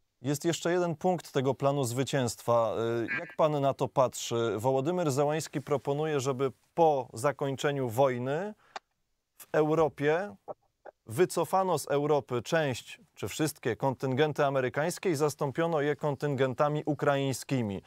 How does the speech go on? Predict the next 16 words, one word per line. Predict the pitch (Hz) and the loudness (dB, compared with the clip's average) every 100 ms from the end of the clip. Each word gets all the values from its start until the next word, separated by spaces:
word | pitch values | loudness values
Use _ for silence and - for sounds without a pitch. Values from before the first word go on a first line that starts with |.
| - - - | -16 -20 -4
Czy | 143 | 0
uważa | 139 175 180 | 4 4 4
pan, | 160 165 151 | 2 0 2
że | 156 | -2
z | - | 0
Polski | 160 143 151 | -2 0 -2
powinni | 151 143 156 151 | 0 0 -2 -2
wyjechać | 127 147 143 147 139 | -2 0 2 2 2
amerykańscy | 135 139 135 147 135 - 175 | 0 2 2 0 -2 -2 0
żołnierze | 139 135 139 117 139 156 165 - - 143 | 2 2 0 2 2 0 -4 -18 -12 -6
i | 123 | -2
powinni | 135 151 151 | 0 0 -2
stacjonować | - 147 - 139 135 139 - | 0 -2 0 0 2 0 -2
tu | - 185 - | -6 -4 -2
ukraińscy | 147 156 147 127 143 | 0 2 2 0 -2
żołnierze? | 123 131 127 113 143 202 | 0 2 0 2 0 0